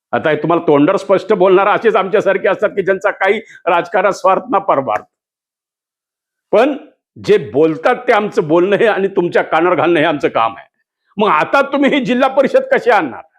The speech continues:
का अजित पाटील कव्हेकरांचं लेटर पॅड शिवाजीराव पाटील कव्हेकर वापरणार आणि इथं राजकीय प्रेशर वापरल्या जाईल का? तसं शिवाजीराव पाटील कव्हेकरांनी विलासरावाकडून जेवढा फायदा करून घ्यायचा आहे विरोधक म्हणून,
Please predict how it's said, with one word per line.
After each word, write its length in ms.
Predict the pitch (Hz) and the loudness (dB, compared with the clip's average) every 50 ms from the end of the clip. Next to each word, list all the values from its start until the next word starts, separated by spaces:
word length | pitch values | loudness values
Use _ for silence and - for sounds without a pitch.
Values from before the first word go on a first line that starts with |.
| _ _ _ _ _ _ _ _ _ _ _ _ _ _ _ _ _ _ _ _ _ _ _ _ _ _ _ _ _ _ _ _ _ _ - | _ _ _ _ _ _ _ _ _ _ _ _ _ _ _ _ _ _ _ _ _ _ _ _ _ _ _ _ _ _ _ _ _ _ 0
का 100 | 196 185 | 2 2
अजित 220 | 175 - 226 254 | 2 2 0 -2
पाटील 320 | - 254 254 247 269 254 | 0 0 0 0 0 0
कव्हेकरांचं 640 | 190 247 233 262 254 254 262 254 269 269 208 269 277 | 2 2 2 2 2 2 2 0 0 0 2 2 2
लेटर 360 | 262 240 226 226 269 262 262 | 2 2 0 0 0 -2 0
पॅड 180 | - 285 277 269 269 269 | 2 2 2 2 0 -2
शिवाजीराव 440 | - - 214 233 240 226 254 269 | -2 0 0 2 2 2 2 2
पाटील 260 | 262 262 262 262 262 262 | 2 2 0 0 0 0
कव्हेकर 380 | - 269 254 269 269 277 262 | 0 2 2 2 2 2 2
वापरणार 520 | 254 240 214 - 202 180 160 147 131 127 - - _ _ _ _ _ _ _ _ _ _ _ _ _ _ _ _ _ _ | 2 2 2 2 0 -2 -2 -2 -2 -4 -4 -6 _ _ _ _ _ _ _ _ _ _ _ _ _ _ _ _ _ _
आणि 140 | - 214 226 | -2 0 2
इथं 140 | 226 180 226 | 2 2 2
राजकीय 400 | 247 247 240 240 - - 285 277 | 4 2 2 0 0 0 -2 0
प्रेशर 340 | 269 269 262 254 254 262 262 | 2 0 0 0 2 2 2
वापरल्या 420 | 262 240 - - 247 240 233 233 | 2 2 0 0 -2 0 0 0
जाईल 280 | 202 202 196 185 170 127 | 2 2 0 0 0 -2
का? 240 | 160 127 110 101 - - _ _ _ _ _ _ _ _ _ _ _ _ _ _ - 180 | -2 -4 -4 -4 -8 -12 _ _ _ _ _ _ _ _ _ _ _ _ _ _ -4 -2
तसं 160 | 170 190 247 220 | 2 2 2 0
शिवाजीराव 500 | - - 175 190 208 226 233 269 277 277 | 2 2 2 4 4 4 4 2 2 2
पाटील 360 | 269 269 247 226 262 262 240 | 2 0 0 0 0 -2 0
कव्हेकरांनी 640 | 208 247 254 262 254 254 254 269 262 269 277 285 262 - - - - | 0 2 2 2 2 0 0 0 0 -2 -2 -4 -4 -6 -10 -14 -6
विलासरावाकडून 920 | - 165 185 233 233 226 233 269 254 254 262 269 262 262 269 262 294 262 190 | -2 0 2 2 2 2 0 0 2 2 2 2 2 0 0 0 0 -2 0
जेवढा 320 | 151 220 220 226 233 277 | 0 2 2 2 2 2
फायदा 360 | 285 - - - 262 269 294 | 0 2 2 2 2 2 0
करून 300 | 277 269 277 277 262 262 | 0 2 2 2 2 2
घ्यायचा 320 | 233 165 240 233 226 233 220 | 0 0 0 0 0 0 0
आहे 300 | 190 160 156 160 135 131 | 2 2 0 0 -2 -4
विरोधक 640 | 127 - - - - 170 220 233 254 254 285 277 247 | -6 -10 -14 -8 -2 0 0 2 2 2 0 0 0
म्हणून, 520 | 269 247 214 226 226 196 170 156 151 - | 0 0 0 2 2 0 0 -2 -6 -12